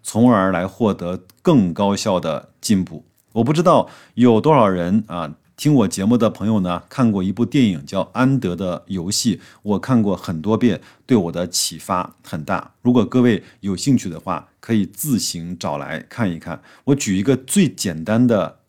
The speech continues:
事例啊，不只有一位我的听友跟我发微信说，“白老师，我真的是看不懂财报，我应该怎么做好投资？”其实我想问的是，你真的逼自己看了多少财报呢？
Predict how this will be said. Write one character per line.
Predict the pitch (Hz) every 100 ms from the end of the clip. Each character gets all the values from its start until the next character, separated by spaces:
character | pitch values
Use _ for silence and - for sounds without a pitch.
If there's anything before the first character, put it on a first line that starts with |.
| _
事 | - - 135
例 | 104 104
啊， | 80 71 - - _ _
不 | 208
只 | 160 175
有 | 113
一 | 90 117
位 | 165
我 | 117
的 | 87
听 | 87 - 120
友 | 104 71 76 -
跟 | 120
我 | 110
发 | 85 101 110
微 | 110
信 | - 101
说 | 98
，“白 | 95 113
老 | 104
师， | -
我 | 107 98
真 | 85 117 131
的 | 120
是 | 104 104 101
看 | - 120 101
不 |
懂 | 107 101 82
财 | - 82
报， | 90 104
我 | 95 95
应 | 95
该 | 104 110
怎 | 110 92
么 | 78 85
做 | - 117
好 | - - 73
投 | - - 82
资？” | 80 92 92 - _ _
其 | - 165
实 |
我 | 170 165
想 | 113 95
问 | 123
的 | 107
是， | - 110 - - -
你 | 117
真 | 110 151 175
的 | 147
逼 | - - 156
自 | 160 170 135
己 | - 85 78
看 | - - 180
了 | 127 98
多 | 113 110
少 | 90
财 | 82 - 80
报 | 101 90
呢？ | 80